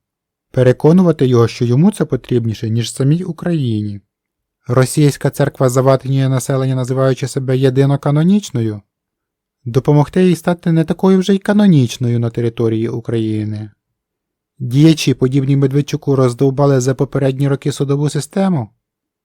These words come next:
Запустити реформу суддівської системи, починаючи з Верховного суду. І це все при тому, що треба петляти, щоб кремлівському голому раптом не захотілося стати власником ще сорока мільйонів людей, коли ці самі сорок мільйонів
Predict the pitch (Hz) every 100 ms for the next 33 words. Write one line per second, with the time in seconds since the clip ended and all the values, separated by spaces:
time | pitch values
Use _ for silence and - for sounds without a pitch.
0 | _ 127 120 127 143 - 170 165 147 -
1 | 156 156 139 131 143 - 143 135 131 123
2 | 160 165 143 - 127 135 147 135 117 113
3 | 131 135 135 120 - 104 101 95 _ _
4 | _ _ _ 117 - 123 - 123 - 113
5 | - 190 147 95 - - - 101 104 -
6 | 135 170 165 117 92 82 _ - 117 -
7 | 123 131 123 - 113 104 139 196 160 98
8 | 87 _ 127 139 180 180 147 123 120 113
9 | - 151 156 139 - 143 139 107 113 135
10 | 175 147 120 - 170 170 226 196 - 123
11 | 104 104 98 92 101 95 85 90 _ _
12 | _ _ - 113 - - 113 110 - 117
13 | 107 120 110 160 190 110